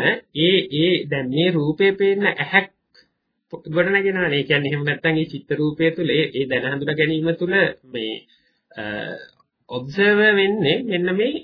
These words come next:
මේ, අ, චක්කායතනයකින් පැත්ම.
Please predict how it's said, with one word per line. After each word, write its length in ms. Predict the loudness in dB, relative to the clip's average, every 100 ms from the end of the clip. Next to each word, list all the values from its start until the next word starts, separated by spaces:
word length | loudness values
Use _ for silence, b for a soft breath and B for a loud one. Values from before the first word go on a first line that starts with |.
| _ _ _ _ _ -10
මේ, 960 | -4 0 2 2 2 2 0 -2 -6 -16 _ _ -8
අ, 60 | -4 -4
චක්කායතනයකින් 1040 | 0 2 2 6 6 6 0 0 0 -4 0
පැත්ම. 320 | 2 2 -2